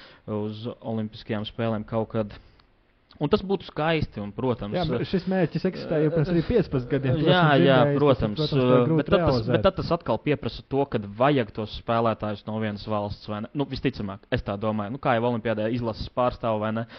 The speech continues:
Speaker 1: Tas atkal ir, tā ir atkal cita latiņa, citādākas komandas. Un, un, uh, vēsturiski jau ir notikuši pasaules čempionāti valstīm,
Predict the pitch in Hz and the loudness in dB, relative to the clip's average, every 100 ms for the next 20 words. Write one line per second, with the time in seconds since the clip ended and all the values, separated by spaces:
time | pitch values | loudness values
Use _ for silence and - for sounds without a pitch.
0 | - - 113 117 110 107 - 113 110 113 | -18 -8 -4 -4 -2 -4 -2 2 2 2
1 | - 104 - 143 127 123 - 110 101 123 | 0 -4 -2 -2 0 0 0 -8 -6 -6
2 | 117 104 104 104 - 117 110 104 107 120 | -2 -2 -2 -8 -8 -4 -2 -4 -6 -6
3 | 113 - - 131 147 151 147 180 170 160 | -6 -10 -6 -2 2 2 4 2 2 -2
4 | 165 - 160 185 185 - 127 - 143 139 | -6 -2 -2 0 -4 -4 -10 -4 -2 0
5 | 117 110 - 135 135 117 113 120 117 120 | 0 -2 -4 -4 -2 0 0 -2 0 2
6 | 127 - 104 98 | 2 -2 -8 -8